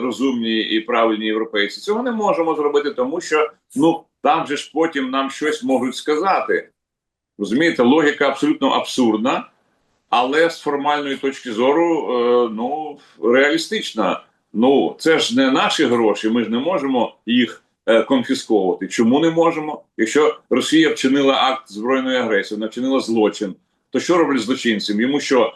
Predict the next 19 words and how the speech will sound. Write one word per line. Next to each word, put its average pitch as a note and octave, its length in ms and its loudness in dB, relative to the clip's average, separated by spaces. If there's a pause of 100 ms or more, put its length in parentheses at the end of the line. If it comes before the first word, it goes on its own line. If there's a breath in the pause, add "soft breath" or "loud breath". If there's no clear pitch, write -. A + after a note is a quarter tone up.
(100)
кажуть: B2+ 300 -2
«Ви C3+ 100 0
знаєте, D3+ 480 -2 (120)
ваші C#3 320 -4
гроші C3+ 320 -2
хай C3 160 -2
побудуть B2+ 320 -10
там B2+ 120 0
на B2+ 60 -2
депозиті, C3+ 640 -2 (300 soft breath)
а F3 100 0
потім D3+ 320 -2
ми D3+ 120 0
вам C#3+ 320 0
колись, D3+ 380 2
можливо, C3 380 -2
їх B2+ 220 -4
і B2 60 -6
віддамо, A2 600 0